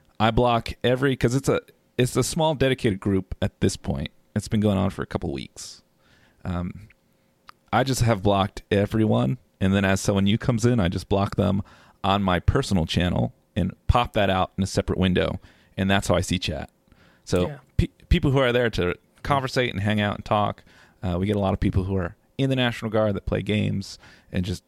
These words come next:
Speaker 1: hang out in the chat. And, uh,
Speaker 2: Yeah.
Speaker 1: but I've had, I've had such a negative experience the last couple of weeks where, uh, I really haven't grown as a
Speaker 2: Sorry to hear that,
Speaker 1: broadcaster.
Speaker 2: man.
Speaker 1: Yeah, I mean, it happens.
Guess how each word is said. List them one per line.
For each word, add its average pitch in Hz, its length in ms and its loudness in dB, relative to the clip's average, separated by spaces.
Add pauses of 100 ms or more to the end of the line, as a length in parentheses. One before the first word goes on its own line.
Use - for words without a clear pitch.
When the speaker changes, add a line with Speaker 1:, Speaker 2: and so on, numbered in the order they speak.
Speaker 1:
hang 107 180 0
out 101 80 0
in - 60 -4
the 107 40 2
chat. 95 380 0
And, 95 240 -8 (960)
uh, 107 200 2
Speaker 2:
Yeah. 269 180 0 (840)
Speaker 1:
but 123 240 0 (1300)
I've 139 160 0
had, 160 220 2 (360)
I've 131 140 2
had 151 200 0
such - 460 -2 (640)
a 107 80 2
negative 110 400 2
experience 85 760 -2 (100)
the - 80 -4
last 90 280 0
couple - 200 -2
of 90 40 0
weeks - 460 -6 (400)
where, 95 420 2 (280)
uh, 90 400 0
I 101 100 2
really 135 320 2
haven't 127 240 0
grown 104 580 2 (320)
as 98 180 0
a 90 60 0
Speaker 2:
Sorry 98 180 2
to 98 40 2
hear 107 80 2
that, 107 200 0
Speaker 1:
broadcaster. 90 300 -4
Speaker 2:
man. 80 140 -4 (360)
Speaker 1:
Yeah, - 240 0
I - 40 0
mean, 190 160 0
it 151 120 0
happens. - 460 -4